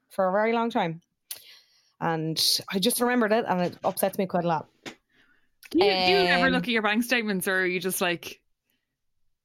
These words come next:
Speaker 2: "It's gone now"?
Speaker 1: I've started to now.
Speaker 2: <laughs> Yeah.
Speaker 1: Trust me, I've, I've learned my lesson. I hard learned my lesson that time around. Um,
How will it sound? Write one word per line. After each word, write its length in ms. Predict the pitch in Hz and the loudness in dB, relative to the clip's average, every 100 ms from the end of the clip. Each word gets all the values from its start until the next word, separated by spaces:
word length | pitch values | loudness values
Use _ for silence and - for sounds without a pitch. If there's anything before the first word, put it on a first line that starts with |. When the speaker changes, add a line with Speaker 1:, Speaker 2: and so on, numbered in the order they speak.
| _ _ _ _ 196 | _ _ _ _ -12
Speaker 2:
"It's 120 | - | -4
gone 240 | 196 196 | -2 0
now"? 240 | 175 160 160 185 _ _ _ _ - | 0 0 -4 -12 _ _ _ _ -2
Speaker 1:
I've 160 | 240 226 | 0 2
started 360 | 269 262 254 | 2 2 2
to 120 | - | 0
now. 200 | 180 170 | 2 2
Speaker 2:
<laughs> 40 | 160 | 2
Yeah. 180 | 240 277 - - - | 2 0 -2 -4 0
Speaker 1:
Trust 300 | 277 262 262 | 0 2 0
me, 160 | 208 | 2
I've, 320 | 190 190 - | 2 -2 -2
I've 160 | 247 220 | 0 2
learned 160 | 233 240 | 0 2
my 100 | 208 | 0
lesson. 300 | 190 202 175 - - | 0 -2 -4 -4 -4
I 220 | 202 190 | -2 0
hard 360 | 180 196 208 214 | 0 0 -2 -2
learned 140 | 208 | -2
my 80 | 180 | -2
lesson 380 | 180 180 202 185 | -2 -4 -6 -2
that 180 | 180 180 | -4 -4
time 160 | 185 | -8
around. 200 | 180 180 - - - - _ _ - | -6 -10 -14 -20 -20 -20 _ _ -2
Um, 880 | 190 185 180 180 180 180 180 180 - | 0 2 2 2 2 2 0 -2 -4